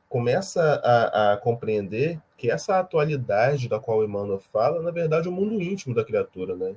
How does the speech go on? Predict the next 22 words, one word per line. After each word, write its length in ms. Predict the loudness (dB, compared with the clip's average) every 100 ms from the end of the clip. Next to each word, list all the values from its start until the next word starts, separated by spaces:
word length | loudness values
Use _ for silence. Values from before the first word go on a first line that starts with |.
| -12
Porque 380 | _ _ -6 -6 -8 _ _ -12
em 120 | -10
décadas 440 | 2 4 4 -2
de 100 | -4
diferença, 560 | -4 0 2 2 0 -2
o 40 |
nosso 280 | 0 0 2
aspecto 520 | -2 -2 -2 -2 -2
espiritual 720 | -8 -6 -4 -4 -2 2 4 4
ainda 200 | 0 -2
não 140 | -2
evoluiu 520 | 0 -2 0 0 0 -2
tanto 340 | 0 2 0 -4
assim, 340 | -10 -12 -12
vamos 220 | -12 -14
dizer 240 | -16 -16 -16
assim, 280 | -14 -10 -4
né? 180 | -2
E 80 | 0
aí 260 | 2 2 2
a 80 | 2
gente 440 | 2 2 0 -6